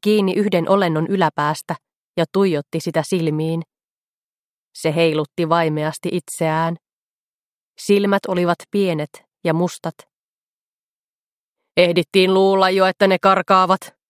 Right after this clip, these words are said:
Pitivät sellaista meteliä lavalla", sanoi toinen miehistä. Hänen vasen kätensä oli amputoitu ranteesta.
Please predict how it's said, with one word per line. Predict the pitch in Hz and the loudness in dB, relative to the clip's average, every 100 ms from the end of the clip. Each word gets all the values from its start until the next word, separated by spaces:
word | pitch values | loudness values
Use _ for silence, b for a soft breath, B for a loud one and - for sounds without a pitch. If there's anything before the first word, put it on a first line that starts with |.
| _ _ | _ _
Pitivät | - 190 190 196 | 0 2 2 2
sellaista | 226 208 208 - 208 | 2 4 2 2 2
meteliä | 190 175 160 165 165 | 2 2 2 2 4
lavalla", | 175 165 160 170 - _ _ _ _ _ _ _ _ _ | 2 2 2 -2 -4 _ _ _ _ _ _ _ _ _
sanoi | - 143 143 147 | -4 -2 -2 -2
toinen | 165 151 147 | -2 0 -2
miehistä. | 156 160 151 165 - 180 _ _ _ _ _ _ _ _ _ _ _ _ _ _ _ _ | -2 -4 -4 -8 -8 -10 _ _ _ _ _ _ _ _ _ _ _ _ _ _ _ _
Hänen | 185 190 190 | 0 2 2
vasen | 214 226 160 | 0 2 0
kätensä | 165 - 156 151 165 - _ _ _ _ - | 0 -2 -4 -4 -8 -12 _ _ _ _ -2
oli | 175 - | 0 2
amputoitu | 202 175 165 156 156 | 2 0 -2 -2 -2
ranteesta. | 165 180 170 151 151 156 - | 0 0 0 -2 -4 -6 -10